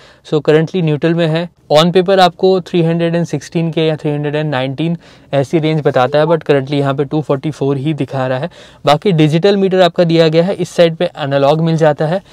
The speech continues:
Trip A, trip B, साथ में कुछ और settings आ जाती है। Settings के अंदर जाते हैं आपको illumination, clock, टीपीएमएस and ऐसे कुछ features आपको यहाँ पे दिख जाएंगे। तो लुक वाइज काफ़ी अच्छी है।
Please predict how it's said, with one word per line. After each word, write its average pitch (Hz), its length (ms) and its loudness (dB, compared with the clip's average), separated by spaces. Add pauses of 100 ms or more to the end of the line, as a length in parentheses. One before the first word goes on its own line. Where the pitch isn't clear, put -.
(180)
Trip 170 220 0
A, 160 300 -2 (360)
trip 175 300 0
B, 160 180 0 (480)
साथ 135 240 0
में 151 100 -4
कुछ 147 180 -4
और 147 140 2
settings 143 380 -2
आ 160 80 2
जाती 160 300 0
है। 175 140 2
Settings 143 360 -6
के 151 60 -4
अंदर 143 200 -2
जाते 135 280 -2
हैं 127 60 -2
आपको 143 240 -6 (380)
illumination, 175 640 0
clock, 139 420 2 (500)
टीपीएमएस 160 680 0 (400)
and 143 220 -2
ऐसे 139 340 2
कुछ 165 180 -4
features 156 320 -2
आपको 139 220 0
यहाँ 135 160 -4
पे 180 120 -6
दिख 139 200 -4
जाएंगे। 120 400 -6 (560)
तो 147 100 4
लुक 170 260 0
वाइज 208 340 2 (300)
काफ़ी 139 320 4
अच्छी 185 260 0
है। 180 220 6